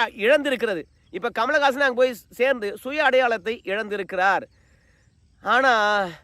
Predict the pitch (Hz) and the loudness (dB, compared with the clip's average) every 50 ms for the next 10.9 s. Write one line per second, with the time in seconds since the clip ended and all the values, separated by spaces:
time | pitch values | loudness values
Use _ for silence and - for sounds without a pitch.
0 | _ _ _ _ _ _ _ _ _ - 160 180 190 185 190 185 190 233 294 294 | _ _ _ _ _ _ _ _ _ -4 -2 -2 0 0 -2 -4 -4 -4 -4 -2
1 | 269 285 247 240 233 277 277 262 254 240 233 202 220 196 - 240 240 262 247 220 | -4 -4 -4 -4 0 2 4 4 4 2 0 -2 -6 -2 0 2 2 2 2 0
2 | 190 180 175 156 - 190 214 220 208 240 262 262 247 226 220 226 240 202 214 202 | -2 -4 -4 -6 -8 -8 -6 -6 -4 0 2 2 2 2 0 -2 -2 -2 0 2
3 | 185 180 175 165 _ _ _ _ _ _ _ _ - - 175 202 240 269 269 269 | 2 0 0 -4 _ _ _ _ _ _ _ _ -2 0 2 4 6 6 6 8
4 | 240 247 240 - - 233 226 214 226 254 262 233 226 202 185 180 175 - - _ | 6 6 4 4 4 2 2 4 6 6 6 4 2 0 0 -2 -2 -4 -8 _
5 | - 220 254 285 277 294 277 220 262 240 233 214 196 233 240 240 233 220 202 190 | -8 -6 -4 0 2 2 2 2 2 2 0 0 0 0 0 2 4 4 4 2
6 | 175 185 185 190 196 190 - _ _ _ _ - 151 196 196 247 262 254 240 226 | 2 -2 -2 0 -2 -2 -4 _ _ _ _ -10 -8 -6 0 0 2 2 2 0
7 | 214 208 214 220 226 214 - - 214 247 247 - 240 226 196 196 180 175 180 175 | -2 -2 -4 -4 -6 -6 -6 -4 -2 -2 0 2 0 0 0 -2 -2 -2 -2 -2
8 | 180 - _ _ _ _ - - 208 226 240 214 - 240 240 247 233 - 208 220 | -2 -4 _ _ _ _ -14 -4 -2 0 0 0 0 0 0 0 -2 0 0 -2
9 | 269 285 214 - 277 269 247 233 233 240 254 254 226 196 180 180 165 - - - | -2 -2 -2 2 4 4 4 4 4 4 4 4 2 2 0 -2 -4 -10 -8 -4
10 | 202 214 247 247 247 240 240 233 214 202 220 233 240 226 208 180 180 | -2 -2 0 2 2 2 2 0 -2 -2 -2 0 0 0 0 0 0